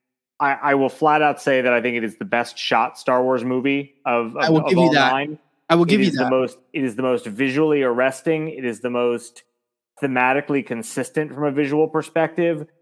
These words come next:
Speaker 1: I think the action scenes are iconic and up there with some of the best. I think some of the individual shots that we get are some of the most compelling filmmaking of any of them. The, I think the storytelling, whether you like some of the choices or not,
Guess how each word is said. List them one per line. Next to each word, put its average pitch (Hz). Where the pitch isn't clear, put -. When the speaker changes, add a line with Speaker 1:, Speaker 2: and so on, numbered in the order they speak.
Speaker 1:
I 135
think 135
the 131
action 135
scenes 160
are 120
iconic 139
and 131
up 131
there 139
with 127
some 127
of 113
the 110
best. 139
I 127
think 110
some 123
of 113
the 120
individual 127
shots -
that 147
we 143
get 151
are 135
some 127
of 120
the 117
most 120
compelling 123
filmmaking 139
of 147
any 151
of 160
them. 170
The, 127
I 135
think 139
the 127
storytelling, 165
whether 135
you 123
like 123
some 151
of 143
the 139
choices 127
or 113
not, 113